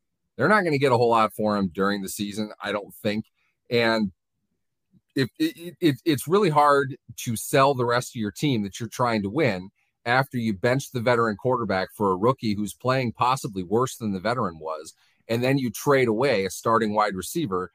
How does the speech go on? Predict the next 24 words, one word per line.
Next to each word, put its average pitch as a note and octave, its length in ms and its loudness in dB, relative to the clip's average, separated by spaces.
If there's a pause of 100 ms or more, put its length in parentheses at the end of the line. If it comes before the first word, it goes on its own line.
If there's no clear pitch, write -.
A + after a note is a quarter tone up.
(260)
for A#2 160 2
a F#2+ 60 -2
draft C3+ 380 2
pick A2 180 -2
that G2 120 -10
doesn't G#2+ 240 -2
help A2 180 -2
you G#2+ 100 -6
do G#2 120 -2
anything G2+ 300 -8
at F#2+ 60 -6
all F#2 180 -4
right F2+ 160 -4
now. G#2 220 -10 (320)
The A2 80 -2
Steelers G#3+ 360 2
don't C#3 160 2
operate A2 440 -2
like D#2 200 -16
that. - 140 -16 (100)
They're G#2 240 0
going C3+ 460 2
to - 120 -10
show A#2+ 640 0